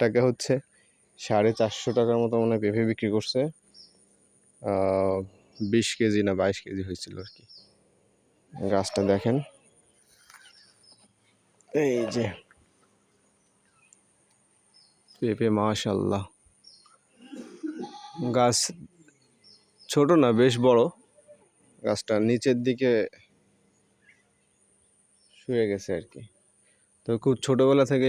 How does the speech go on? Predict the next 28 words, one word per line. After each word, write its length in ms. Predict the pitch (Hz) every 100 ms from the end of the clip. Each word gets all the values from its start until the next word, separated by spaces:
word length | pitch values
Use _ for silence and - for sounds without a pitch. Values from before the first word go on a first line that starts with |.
| 127
আর 60 | 113
কি 60 | 127
ও 20 | 113
পেঁপে 200 | 110 101 107
হওয়া 140 | 107 104
শুরু 160 | 95 90
করছে 220 | 95 - -
এটাতে, 260 | - - - 95
মাশাআল্লাহ। 520 | 98 - 98 87 92 - _ _ _ _ _ _ _ _ _ _ _ _ _ _ _ _ _ _ _ _ 208 180
ওই 240 | 120 117 107
যে 80 | 101 -
পেঁপে 300 | 104 104 110 107
আর 80 | 101
পেঁপে 260 | - 95 101 -
চারিদিকে। 500 | 98 85 - - 107 - _ _ _ _ _ _ _ _ _ _ _ _ _ _ _ 784 784 784 - _ _ - - - - 135
এই 80 | 127
হলো 160 | 131 127 -
কচু, 320 | 131 - 131 139 151 - 123
এখন 140 | 120 131
এটা 120 | 131 135
হয়ে 120 | 127 135
গেছে 160 | 127 139 -
কচুর 280 | 123 - 107 98
বাগান। 280 | 87 90 92 - - _ _ _ _ _ _ _ _ _ _ _ _ _ _ _ - - 113
আর 100 | 107 113
এই 60 | 104
যে 100 | 101 - _ - 107
ওপাশেও 400 | - 110 -